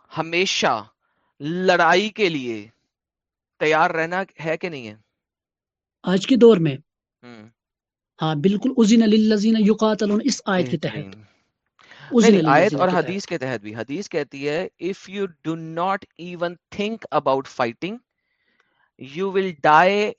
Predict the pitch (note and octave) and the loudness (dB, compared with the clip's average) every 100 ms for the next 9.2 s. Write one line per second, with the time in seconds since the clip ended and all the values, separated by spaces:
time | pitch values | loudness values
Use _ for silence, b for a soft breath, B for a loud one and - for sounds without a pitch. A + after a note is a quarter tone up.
0 | D#3+ D#3 C#3 - D3 D#3 F3 F3+ - D3+ | -4 -4 -6 -4 0 0 0 -4 -12 -12
1 | - C#3+ - C3+ - A#2+ - A2 G2+ _ | -10 -8 -4 -4 -4 -14 -12 -18 -20 _
2 | _ _ _ _ _ _ D3+ G#3+ G3 - | _ _ _ _ _ _ 4 4 4 2
3 | A3 D#3 D3 F3+ A#2+ - _ - F#3 D3+ | 0 0 0 0 -2 -12 _ -4 -2 -2
4 | B2+ _ _ A2+ - G#2 _ B E3 D3 | -8 _ _ -10 -10 -16 _ B -20 -20
5 | B _ C#3+ D#3 D3+ - E3+ - E3 F3 | B _ 2 4 2 -4 -10 0 0 0
6 | G3 G#3+ - G3 G#3 G#3 G3+ F#3+ G3 A3+ | -4 -6 -4 -4 -4 -4 -6 -4 -4 -4
7 | F#3+ D3 D#3+ D#3+ E3+ F#3 F#3+ F#3+ F#3+ F#3+ | -10 _ -8 -8 -8 -8 -8 -10 -10 -10
8 | - F3+ D#3+ E3+ D#3 B2 G#2+ G#2+ G2+ C3 | -10 -10 -10 -8 -6 -6 -8 -14 -12 -6
9 | D#3+ - | -6 -6